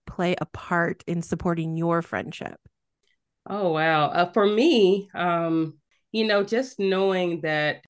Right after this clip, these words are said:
Speaker 2: like I said before, like, we are truly, like, a family. Like, I know that I can call Terry at any day, hour, minute, and I know she's gonna stop whatever she's doing, and she's going to talk to me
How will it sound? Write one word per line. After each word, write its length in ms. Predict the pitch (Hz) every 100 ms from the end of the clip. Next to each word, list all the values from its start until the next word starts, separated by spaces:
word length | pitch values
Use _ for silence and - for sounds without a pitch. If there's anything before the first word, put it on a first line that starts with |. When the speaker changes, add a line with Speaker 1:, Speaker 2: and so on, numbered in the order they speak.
| _ _
Speaker 2:
like 180 | 175 190
I 60 | 214
said 280 | - 180
before, 440 | 175 165 170 160 160
like, 160 | 147 160
we 160 | 185
are 160 | 165 151
truly, 540 | - - 185 160 156
like, 320 | 143 143 135 - _ 160
a 100 | 151 -
family. 380 | 156 147 135
Like, 160 | 143 143
I 120 | 202
know 260 | 233 208 196
that 160 | 165
I 100 | 123
can 300 | 170 175 156
call 580 | - 175 160 143 143 139 _ - -
Terry 600 | 160 131 127 127 139 - _ _ _ _
at 140 | 175 160
any 440 | 180 185 175 139 - _ _ -
day, 540 | 165 160 156 151 151 165
hour, 680 | 160 156 151 151 151 - _
minute, 540 | - 165 165 151 151 -
and 140 | 151
I 60 | 165
know 180 | 165 170
she's 260 | - 202
gonna 180 | 190 175
stop 300 | - 170 147
whatever 300 | 160 165 180
she's 400 | 196 220 220 220
doing, 680 | 214 175 156 147 135 147 - _ _ _ - -
and 100 | 156
she's 260 | 196 170
going 320 | 151 156 156 147
to 400 | 160 143 143 135 _ _ _ _
talk 300 | - 190 -
to 100 | -
me 320 | 147 127 131